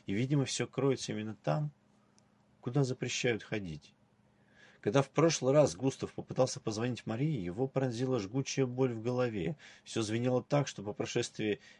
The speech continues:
этого не сразу можно было вспомнить, какой сейчас год или место. Теперь сил было намного больше, особенно после жертвы Эмбер. Это был самый подходящий момент,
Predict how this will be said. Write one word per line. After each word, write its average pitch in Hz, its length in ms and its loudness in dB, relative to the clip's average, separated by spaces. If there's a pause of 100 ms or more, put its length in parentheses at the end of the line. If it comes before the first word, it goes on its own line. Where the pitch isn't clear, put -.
(100)
этого 143 380 2
не 95 100 -2
сразу 123 380 2
можно 123 240 -2
было 123 160 -2
вспомнить, 151 500 -2
какой 117 240 -8
сейчас 113 340 -2
год 120 300 -2
или 123 140 -2
место. 120 500 -6 (800)
Теперь - 280 0
сил 151 280 2
было 120 200 0
намного 123 380 0
больше, 123 440 0
особенно 107 340 -4
после 107 320 -4
жертвы 110 500 -2
Эмбер. 85 320 -10 (340)
Это - 140 -16
был 104 100 2
самый 127 380 8
подходящий 104 680 0
момент, 98 500 -2